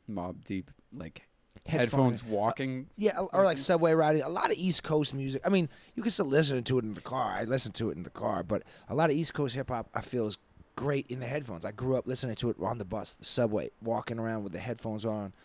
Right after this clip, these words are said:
Speaker 2: you know. Um, so it hits me like that. And then I, I, you know, down south music or some West Coast music, I appreciate it a lot. When you're driving in the car, it gives you a different vibe or feel. Do you don't, you don't feel that?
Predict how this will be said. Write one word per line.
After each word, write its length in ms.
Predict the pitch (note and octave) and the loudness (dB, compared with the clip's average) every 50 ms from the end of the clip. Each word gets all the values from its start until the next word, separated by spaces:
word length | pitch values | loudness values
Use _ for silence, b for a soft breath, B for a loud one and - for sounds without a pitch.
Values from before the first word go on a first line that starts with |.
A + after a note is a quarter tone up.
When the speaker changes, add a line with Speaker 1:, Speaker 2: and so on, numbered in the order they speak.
| b b b b b b b b | b b b b b b b b
Speaker 2:
you 140 | _ A#2+ B2+ | _ -6 -4
know. 240 | B2+ A#2+ A#2+ A#2 A2+ b b b b b b _ - | -2 -2 -2 -4 -6 b b b b b b _ -8
Um, 240 | G2 G2+ G2+ F#2+ | -6 -4 -4 -4
so 220 | G2 - A#2+ G#2+ - - | -4 -2 -2 -2 -2 -2
it 80 | - A#2+ | -6 -4
hits 260 | G#2+ C#3+ E3 - - | -2 -2 -2 -2 -2
me 80 | C#3+ C3+ | -4 -2
like 200 | C3 B2+ A#2+ - | -2 -4 -4 -4
that. 240 | D#3 D#3 D3+ - - | -4 -4 -4 -4 -6
And 120 | B2+ C3+ | -8 -8
then 140 | B2+ B2 B2 | -8 -8 -6
I, 220 | - - D#3 D3+ - | -2 0 0 0 0
I, 120 | - B2 C3 | -2 -2 -2
you 160 | B2 C#3 D#3 | -2 -2 -2
know, 260 | D3 B2+ B2 A#2+ G2 E2+ | -2 -2 -4 -4 -8 -6
down 300 | A2 C#3+ C#3+ C3+ C3 C3 | -4 -2 0 0 0 -2
south 340 | A#2+ - - C3+ B2+ B2+ - | -2 0 0 2 0 0 0
music 340 | C3 C3+ C3 B2+ C3 - - | -2 -4 -2 -2 -4 -4 -4
or 120 | A2+ A2+ | -4 -4
some 240 | G#2 - - A2+ G#2+ | -4 -4 -4 -4 -4
West 180 | A#2 C3+ C3 - | -4 -4 -4 -2
Coast 180 | - C3 A2+ | -2 -4 -2
music, 280 | A2 A#2+ A#2 A2 A2+ - - _ _ b b b b b b b b b b b | -4 -6 -6 -6 -8 -10 -14 _ _ b b b b b b b b b b b
I 80 | - | -8
appreciate 520 | B2 - - - F3+ F3+ - - D#3 D3+ C3 | -8 -4 -4 -2 -2 0 0 2 0 0 2
it 80 | B2 | 0
a 20 | C3 | 0
lot. 260 | C3 C3 B2 A#2+ G#2+ | 0 2 2 2 0
When 140 | A2+ A#2+ A#2+ | 0 -2 -6
you're 80 | A#2 | -8
driving 360 | A2 - D3+ C#3+ C#3+ C#3+ C#3+ | -6 -4 -4 -2 -2 -2 -2
in 40 | C#3 | -4
the 60 | B2+ | -6
car, 260 | A#2 - - D3 C#3+ C3 | -8 -2 2 2 2 2
it 80 | B2 | 2
gives 160 | B2+ B2+ A2+ | -2 -4 -4
you 60 | A2+ A2 | -4 -6
a 20 | |
different 380 | G2 - B2+ A#2+ A#2 G#2 F2 F2+ | -4 -4 -6 -6 -6 -8 -6 -6
vibe 340 | G2+ F#2+ G#2 G#2 F2+ A#1+ | -4 -4 -2 -4 -4 -6
or 80 | G1+ A1 | -8 -12
feel. 420 | - - - A2 G#2 E2+ B1 - - _ _ - - | -12 -6 -4 -2 -2 -2 -4 -8 -16 _ _ -20 -18
Do 80 | - | -14
you 100 | A#2+ C3+ | -10 -8
don't, 160 | D#3 D3+ - - | -8 -8 -8 -8
you 80 | - | -8
don't 140 | C#3 D#3 D#3 | -8 -8 -8
feel 220 | - F3+ F#3+ F#3 | -6 -4 -4 -2
that? 240 | F#3 F#3+ G#3+ A3+ - | 0 0 -2 -2 -4